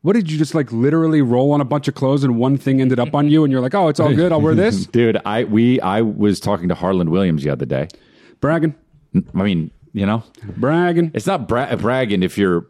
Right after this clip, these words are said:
Speaker 2: more famous than the person, right?
Speaker 1: Mm, well, Harlan Williams is pretty legendary.
Speaker 2: He's been around for a while, and he is legendary.
Speaker 1: Yeah, he's
Speaker 2: You're right,
Speaker 1: amazing,
Speaker 2: so
Speaker 1: yeah.
Speaker 2: that is true.
Speaker 1: Yeah,
Speaker 2: And
Speaker 1: you
Speaker 2: I'm not
Speaker 1: dropped his
Speaker 2: legendary.
Speaker 1: name
Speaker 2: Not
Speaker 1: and
Speaker 2: yet.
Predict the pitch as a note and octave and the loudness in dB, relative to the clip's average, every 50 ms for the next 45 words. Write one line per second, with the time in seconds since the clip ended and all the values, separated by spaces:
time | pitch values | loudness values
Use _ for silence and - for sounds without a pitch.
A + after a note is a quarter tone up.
0 | - - - F#2 A2 A2+ - - A2 G#2 G2 F2+ - - E2 D2+ D2 - D2+ C#2+ | -18 -8 -2 0 2 2 2 0 -2 -2 -2 -4 -4 -4 -6 -6 -4 -4 -4 -6
1 | C#2 - C#2+ C#2 D2 F2+ G#2+ - - - A2+ B2 C3 C3+ C#3 C#3+ C#3+ C3+ C3+ D#3 | -6 -4 -6 -4 -2 -2 -2 -2 -2 -2 0 2 2 4 2 2 2 2 2 2
2 | D#3+ D#3+ D3+ C#3 C3 C3 B2+ B2 A2+ G#2+ G#2+ G2+ F#2+ F#2 - - A#2 A2 G#2 G2 | 2 4 4 4 4 4 4 2 2 0 -2 -4 -4 -8 -4 -2 0 0 2 2
3 | F#2+ F2+ F2+ F2+ A2+ A2+ - D3+ D#3 C#3 B2 B2 A#2 A2+ A2 - F2+ F2+ F#2 - | 0 -2 0 0 0 2 2 2 0 2 0 0 -2 -2 -2 0 0 0 0 0
4 | C#3 C3+ C3+ C3+ D#3 E3 D#3+ D3+ A2+ A#2+ A2+ G#2 G2 E2+ F#2 E2 E2 F2 C#2+ D2 | 0 2 2 4 4 4 2 2 2 2 2 2 2 2 2 2 2 2 2 2
5 | C#2+ D#2 - - C#3+ G#2+ F2 E2 D#2+ D#2+ - D#2+ D2+ D2+ D2 - - - D2+ C#2 | 2 2 2 2 2 0 -2 -2 -2 -2 -2 -2 -2 -4 -10 -14 -12 -10 -8 -4
6 | C2 C2+ D2+ - - - - C3 D3+ D3+ - C3+ A#2+ A#2 A2+ G#2+ A2 A#2+ B2+ B2 | -2 -2 0 0 0 0 0 -2 -2 -2 -4 -4 -2 -2 0 0 2 2 2 2
7 | A3 A3+ G#3+ G3 - - | 2 2 0 -2 -4 -8